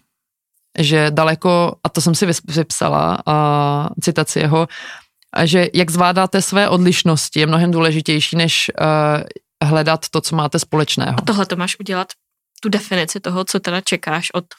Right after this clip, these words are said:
Speaker 2: lásky, vztahu, života s někým, to máš udělat předtím, než toho dotyčného potkáš?
Speaker 1: Mhm.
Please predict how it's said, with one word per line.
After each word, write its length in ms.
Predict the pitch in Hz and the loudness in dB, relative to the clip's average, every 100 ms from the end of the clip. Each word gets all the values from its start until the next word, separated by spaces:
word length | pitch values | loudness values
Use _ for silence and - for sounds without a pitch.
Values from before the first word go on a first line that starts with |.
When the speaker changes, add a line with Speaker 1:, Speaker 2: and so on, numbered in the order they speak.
| - | -6
Speaker 2:
lásky, 300 | 147 - 185 | -6 -6 -8
vztahu, 420 | - 156 175 190 - _ _ _ _ _ - | -8 -4 -4 -4 -10 _ _ _ _ _ -8
života 260 | 170 160 185 | -4 -4 -4
s 60 | |
někým, 240 | 185 175 160 | -4 -6 -6
to 100 | 180 | -4
máš 180 | 175 | -4
udělat 200 | - 185 202 | -4 -6 -4
předtím, 320 | - 175 202 | -4 -2 0
než 120 | 180 | 0
toho 160 | 180 190 | 0 -2
dotyčného 460 | 170 170 - 175 175 | -2 -6 -4 -4 -4
potkáš? 420 | 156 - 120 - - | -8 -6 -6 -6 0
Speaker 1:
Mhm. 280 | 160 143 | 2 2